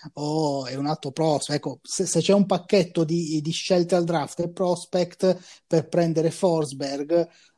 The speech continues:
eh, questo lo vedrei più fattibile, perché Toronto vuole vincere oggi, allora sì,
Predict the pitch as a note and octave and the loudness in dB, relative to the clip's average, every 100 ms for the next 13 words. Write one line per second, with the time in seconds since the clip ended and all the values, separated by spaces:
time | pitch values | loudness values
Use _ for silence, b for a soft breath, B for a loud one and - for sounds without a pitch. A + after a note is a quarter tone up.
0 | - E3+ E3 D#3+ D#3 D3+ D3 C#3+ _ - | -8 -4 -2 -2 -4 -4 -6 -8 _ 2
1 | E3 - - F#3 E3 D#3+ D#3+ D3+ E3+ D3+ | 2 2 -2 0 0 0 -2 -2 -2 -4
2 | - C#3 - G3+ _ - G3+ F3+ F#3+ F#3+ | -8 -14 -8 -8 _ -8 -6 -4 -2 2
3 | F#3+ G#3 G3 - D#3 - E3+ C#3+ - D3+ | 2 4 0 -2 -6 -4 -4 -4 -8 -8
4 | D#3+ C#3+ - C3 D#3+ D#3 C#3+ D3 - E3 | -6 -6 -8 -2 2 4 2 -4 -4 -2
5 | F3 C#3 B2+ C3+ C#3 D#3 D3 C#3 B2 B2 | 0 0 -4 -8 -4 0 2 0 -4 -6
6 | C#3 B2 C3 C#3+ C3+ - G3 D#3+ | -8 -8 -6 -6 -4 0 2 2